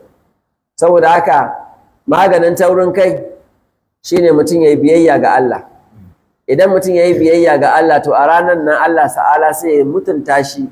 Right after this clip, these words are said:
ba zai wulakanta shi ba. Amma wanda ya wa Allah fito na fito a yau, ga dokoki na Allah ya take, ga abubuwan da Allah Ta'ala ya ce a yi ya ƙi, ta ƙi, to, lalle a ranar nan mutum zai wulakanta.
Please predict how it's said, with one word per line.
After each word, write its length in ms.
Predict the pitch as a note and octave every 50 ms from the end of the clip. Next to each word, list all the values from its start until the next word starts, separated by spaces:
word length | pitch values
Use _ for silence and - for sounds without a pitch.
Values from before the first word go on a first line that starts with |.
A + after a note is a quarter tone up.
| - _ _ _ _ _ _
ba 60 | - -
zai 80 | F3+ G3 F3+
wulakanta 540 | D#3+ D#3+ D#3 D#3 D#3 C#3 B2 A2 A2+ G#2 -
shi 100 | - G2
ba. 140 | E2 - - _ _ _ _ _ _ _ _ _ _ _ _ _ _ _ -
Amma 240 | C3+ D3 E3+ F3+
wanda 260 | F#3 G#3 A3+ A#3 G3+ G3
ya 120 | G3 F#3+
wa 160 | F#3 F3 D#3 F3
Allah 240 | F3 F3 E3 D3+
fito 240 | - D3 - E3 E3+ E3+
na 140 | F3 F3 E3
fito 300 | E3+ E3+ - F#3 F3+ -
a 140 | A2 D3 D3+
yau, 260 | D#3 C#3+ - - - - - _ _ _ _ _ _ _ _ _ _ _ _ _ _ B2
ga 160 | C#3 F3 F#3
dokoki 560 | - F#3 G3+ G3+ G3 G#3 G#3 G3 G#3 G#3 G#3+
na 160 | G#3 G3+ F#3+ G3
Allah 320 | G#3 G3+ F#3+ F3 D#3+ D#3+
ya 60 | D#3+ -
take, 340 | F#3 F3 E3+ D#3+ E3 - B2+ - - - - _ -
ga 200 | C#3 C#3 C3 E3+
abubuwan 440 | G3+ G3+ A3+ A3+ G3 A3 A#3 G#3+ F#3+
da 120 | F3 D3 E3+
Allah 220 | F#3 F#3 F3+ D#3+ -
Ta'ala 420 | E3 D3+ - D#3+ E3+ F3 E3+ E3+
ya 40 | E3
ce 120 | E3+ - -
a 140 | - C3+ D3
yi 120 | D#3 D#3
ya 80 | D#3+ D#3+
ƙi, 380 | D#3+ - E3 F3 E3+ D3+ C#3+ C#3
ta 80 | C#3+
ƙi, 400 | D3 D3 D3 F3+ F3+ E3+ D3 A#2 - - _ _ _ _ _ _ _ _ _ _ _ _ _ _ _ _ _
to, 100 | - C3
lalle 300 | C3+ D#3 F3 F#3 F#3+ F#3+ F#3
a 180 | D3+ D#3 D#3
ranar 320 | D#3+ E3 F3 E3+ F3+ F3 D#3+ D#3
nan 140 | D#3+ D#3 D#3+
mutum 320 | D3+ D3 D3 E3+ E3 D#3
zai 100 | D3 D3+
wulakanta. 680 | C#3 C3 C3 B2+ B2 B2 B2 C#3 C3+ B2 - G#2+ F2+ -